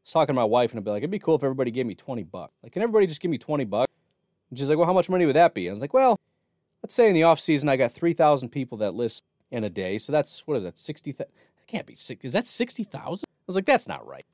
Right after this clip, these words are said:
And you gotta do it, like, fifty times 'cause it's like, that's impossible.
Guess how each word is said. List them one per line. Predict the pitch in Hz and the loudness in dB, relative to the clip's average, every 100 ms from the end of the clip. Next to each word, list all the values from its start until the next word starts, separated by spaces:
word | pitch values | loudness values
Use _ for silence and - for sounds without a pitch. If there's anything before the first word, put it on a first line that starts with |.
| - | -2
And | |
you | 156 | 4
gotta | 185 | 4
do | 160 | 6
it, | 156 | 4
like, | 117 | 2
fifty | - 156 147 151 | -2 -2 -2 -4
times | 131 113 123 143 | -8 -4 -2 -2
'cause | - | -6
it's | 131 | -10
like, | 147 | -6
that's | 175 - | -6 -4
impossible. | 190 160 - 180 - - | -8 -6 -2 -2 -2 -14